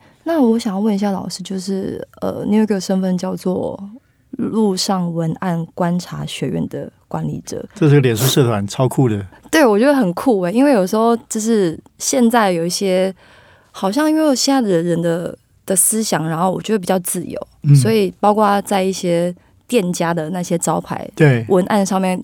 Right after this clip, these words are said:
Speaker 1: 其实会很有趣，因为为了要吸引大家的注意。那你觉得身为这样的一些管理者，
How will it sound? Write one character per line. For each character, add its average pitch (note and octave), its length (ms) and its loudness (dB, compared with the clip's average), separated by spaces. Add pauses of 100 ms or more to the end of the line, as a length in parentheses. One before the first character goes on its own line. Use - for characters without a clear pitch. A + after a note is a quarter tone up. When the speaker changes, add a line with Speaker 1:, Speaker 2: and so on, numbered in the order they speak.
(200)
Speaker 1:
其 - 200 -4
实 G#3+ 160 2
会 G#3+ 200 2
很 E3+ 220 -2
有 E3 180 0
趣， - 220 -6
因 F#3 60 -2
为 G3 80 0
为 G3 140 2
了 F3 60 2
要 F3 160 2
吸 F3+ 200 -2
引 D3 100 0
大 D3+ 180 0
家 D3+ 160 -6
的 - 140 -8
注 - 220 -6
意。 - 140 -8
那 G3 200 0 (160)
你 C3 260 0
觉 E3 160 -4
得 E3+ 260 -2 (120)
身 A#3 220 2
为 G#3 120 4
这 A3 120 0
样 G3+ 80 0
的 F3+ 80 0
一 - 20 2
些 F#3 80 2
管 F3+ 220 2
理 E3+ 100 0
者， D#3+ 200 -4